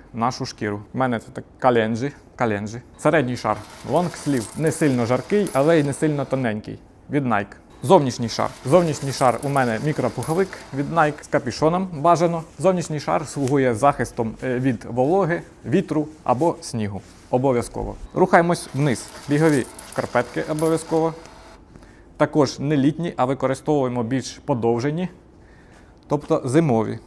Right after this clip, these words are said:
Взуття обов'язково має бути на мембрані або на гортексі.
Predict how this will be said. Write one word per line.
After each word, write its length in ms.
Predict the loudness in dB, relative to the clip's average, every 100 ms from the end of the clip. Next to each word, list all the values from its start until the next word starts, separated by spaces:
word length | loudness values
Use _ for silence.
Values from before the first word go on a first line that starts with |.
| -14
Взуття 520 | -6 -2 -2 0 0 0 -4 -6 -2
обов'язково 640 | 2 2 2 0 0 2
має 240 | 2 0
бути 280 | 0 -2 -4 -4
на 100 | -2
мембрані 540 | -2 -2 2 2 2 -6 -12 -20 -12
або 300 | -6 -2 -2 -2
на 220 | -6 -8 -6
гортексі. 560 | -6 -4 -6 -8 -10